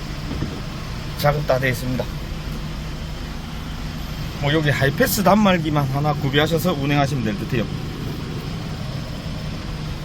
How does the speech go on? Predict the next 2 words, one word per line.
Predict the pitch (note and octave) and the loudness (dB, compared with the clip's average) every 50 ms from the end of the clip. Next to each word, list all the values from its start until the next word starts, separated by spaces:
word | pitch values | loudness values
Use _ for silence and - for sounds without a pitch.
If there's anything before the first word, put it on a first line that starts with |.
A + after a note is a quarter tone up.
| - - - - - - - - - - - - - - - - - - - - - - - - - - - - - - - - - - - - - - - - - - - | -6 -6 -6 -6 -6 -6 -6 -6 -6 -6 -6 -6 -6 -6 -6 -6 -6 -6 -6 -6 -4 -6 -6 -4 -4 -4 -4 -6 -6 -6 -6 -6 -6 -6 -6 -6 -6 -6 -6 -6 -6 0 4
어우, | B2+ D3 E3+ G3 A3 G#3+ A3 A#3 | 6 8 8 8 8 8 6 4
시원하다. | - F3+ D#3+ E3+ E3 D#3+ D3 | 4 2 2 4 4 4 4